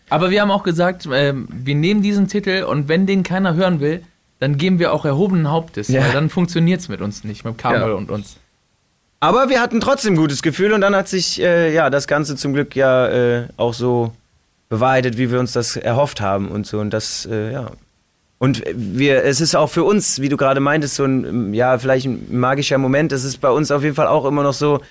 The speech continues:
Speaker 2: man freut sich da auch immer drauf bei einem Konzert, weil man einfach weiß, so jetzt gleich, äh, jetzt passiert das so. Und das ist, äh, ist auf jeden Fall immer für uns immer noch sehr schön, äh, das live zu spielen. Und ja, das ist auf jeden Fall eine gute Sache.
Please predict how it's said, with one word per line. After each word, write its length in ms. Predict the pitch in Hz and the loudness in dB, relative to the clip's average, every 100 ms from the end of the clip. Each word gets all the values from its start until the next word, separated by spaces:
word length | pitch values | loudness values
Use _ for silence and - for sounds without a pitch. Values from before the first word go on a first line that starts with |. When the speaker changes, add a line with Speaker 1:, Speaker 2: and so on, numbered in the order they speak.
| _ _ _ _ _ _ - | _ _ _ _ _ _ -2
Speaker 2:
man 160 | 131 | 0
freut 340 | 143 151 202 202 | 0 2 2 2
sich 140 | 165 | 0
da 140 | - 127 | 2 2
auch 100 | 127 | 2
immer 220 | 127 120 | 2 2
drauf 260 | 117 117 | 2 0
bei 80 | 123 | 2
einem 160 | 120 117 | 0 0
Konzert, 480 | 120 113 127 123 110 | -2 0 2 2 2
weil 160 | 127 | 2
man 140 | 127 123 | 2 0
einfach 320 | 135 143 120 | 0 0 0
weiß, 400 | 139 165 160 - | 2 2 0 -2
so 320 | 151 151 151 | 0 2 2
jetzt 320 | 147 147 - | 2 0 -2
gleich, 480 | 139 143 151 - - | 0 2 2 -2 -2
äh, 380 | 131 143 139 135 127 _ _ _ | 2 4 2 0 -6 _ _ _
jetzt 160 | 131 - | -6 -2
passiert 400 | 151 - 214 165 | -2 0 0 2
das 220 | 107 - | 0 -2
so. 200 | 107 107 | -2 -2
Und 160 | 113 113 | 0 0
das 200 | 127 - | -2 -2
ist, 180 | 131 - | -4 0
äh, 440 | 127 127 123 120 | 0 2 0 -4
ist 120 | 113 127 | -4 -4
auf 100 | 131 | -2
jeden 140 | 135 | -2
Fall 140 | 143 | 0
immer 200 | 131 139 | 2 0
für 160 | 127 131 | 0 -2
uns 160 | 139 113 | -2 -2
immer 160 | 139 | -2
noch 140 | 131 123 | 0 0
sehr 160 | 127 | -2
schön, 360 | - 139 127 120 | 0 0 0 -2
äh, 220 | 110 107 | -2 -2
das 160 | 110 113 | -2 0
live 200 | 120 113 | -2 -2
zu 100 | 110 | -8
spielen. 340 | - 135 113 | -4 -2 -2
Und 300 | 107 101 - - _ _ _ _ 110 | -4 -8 -14 -20 _ _ _ _ -4
ja, 120 | 98 - _ _ - | -4 -6 _ _ -10
das 160 | 117 110 | -8 -6
ist 140 | 101 | -8
auf 120 | 101 | -6
jeden 100 | 107 | -8
Fall 120 | - | -6
eine 100 | 107 | -6
gute 180 | 104 101 | -6 -8
Sache. 300 | 95 98 101 | -8 -10 -10